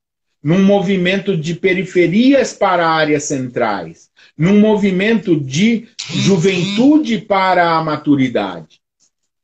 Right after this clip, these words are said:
né? Então, ah, isso é fundamental. Por exemplo,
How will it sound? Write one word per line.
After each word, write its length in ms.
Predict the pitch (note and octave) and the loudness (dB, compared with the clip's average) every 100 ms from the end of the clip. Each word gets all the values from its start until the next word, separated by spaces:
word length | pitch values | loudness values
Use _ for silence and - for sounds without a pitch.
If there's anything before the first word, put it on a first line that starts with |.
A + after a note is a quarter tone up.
| _ | _
né? 300 | G2+ C3 F3 - | -6 -4 -4 0
Então, 720 | D3+ C#3+ G#3+ C#4+ C#4+ C#3 F#2+ _ _ _ _ | 0 2 2 2 2 0 -6 _ _ _ _
ah, 520 | D3 D3 D3+ D3 D3+ - | 0 2 2 2 -2 -4
isso 220 | G3+ G#3 | -6 0
é 40 | B3+ | 0
fundamental. 800 | C4 C#4 C#4+ C#4+ D4 C4 A#3+ - | 0 -2 0 0 0 0 0 0
Por 200 | A3 A3 | 0 2
exemplo, 580 | F3 D#3 D3 B2+ C3+ | 0 -2 -4 -4 -10